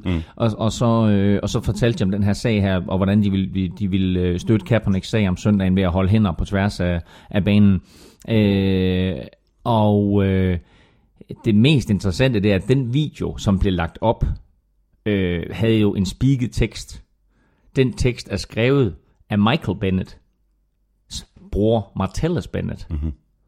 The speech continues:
Speaker 2: Så det er Martellus Bennett, som altså nu er hos Patriots, der har skrevet den tekst der til Michael Bennett og hans holdkammerater.
Speaker 1: Så lad os, øh, kigge lidt, øh, frem, øh, Claus, øh, mod, øh, hvilke spillere, der skal, øh, i Hall of Fame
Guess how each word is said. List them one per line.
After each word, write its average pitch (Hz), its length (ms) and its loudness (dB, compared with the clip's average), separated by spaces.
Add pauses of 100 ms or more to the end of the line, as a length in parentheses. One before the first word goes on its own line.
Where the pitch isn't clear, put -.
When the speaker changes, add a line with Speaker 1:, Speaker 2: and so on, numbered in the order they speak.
(200)
Speaker 2:
Så 113 100 -6
det 110 40 0
er 110 40 0
Martellus 165 400 2
Bennett, 143 340 2
som 101 240 -2
altså 98 160 0
nu 139 80 4
er 139 80 2
hos 113 140 0
Patriots, 135 360 0
der 98 80 -4
har 90 80 -2
skrevet 120 260 -2
den 113 140 -2 (260)
tekst - 260 -6
der 95 160 2
til 107 160 0
Michael 104 260 4
Bennett 113 240 4
og 82 80 0
hans 95 140 0
holdkammerater. 87 480 -2 (1500)
Speaker 1:
Så 165 120 2
lad 151 100 4
os, 139 160 -2
øh, 117 320 4
kigge 123 220 -6
lidt, 143 160 0
øh, 120 240 4
frem, 135 260 0
øh, 107 280 0
Claus, 120 400 -2
øh, 107 200 2
mod, 113 320 0
øh, 95 120 2
hvilke 117 200 -2
spillere, 120 340 0
der 110 80 -4
skal, 92 480 -2
øh, 87 180 0
i 87 280 -4
Hall 113 160 0
of 120 60 -2
Fame 120 480 -2